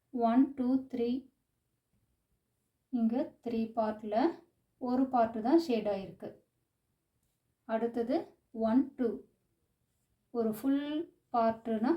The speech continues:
ரெண்டு, அதுல ஷேட் ஆகியிருக்கிறது ஒரே ஒரு பார்ட். So, one by two. ஃபஸ்ட்டு ஒரு முழுமையான பொருள்ல எத்தனை பார்ட் இருக்குன்னு கவுண்ட் பண்ணிட்டு அதை டினாமினேட்டர்ல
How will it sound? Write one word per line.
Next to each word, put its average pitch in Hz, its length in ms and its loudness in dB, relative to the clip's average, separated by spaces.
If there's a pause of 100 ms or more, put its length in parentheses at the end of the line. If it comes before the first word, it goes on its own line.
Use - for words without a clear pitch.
(120)
ரெண்டு, 220 600 2
அதுல 254 380 2
ஷேட் 233 320 0
ஆகியிருக்கிறது 226 580 0
ஒரே 214 300 2
ஒரு 214 280 0
பார்ட். 196 340 -6 (200)
So, 262 400 -4 (100)
one 202 280 -4
by 220 140 -2 (200)
two. 214 120 -6 (3500)
ஃபஸ்ட்டு 277 440 2
ஒரு 240 180 8
முழுமையான 269 720 6
பொருள்ல 233 760 6
எத்தனை 220 480 2
பார்ட் 233 380 0
இருக்குன்னு 233 400 4
கவுண்ட் 233 340 2
பண்ணிட்டு 226 480 2
அதை 208 300 0
டினாமினேட்டர்ல 226 1000 4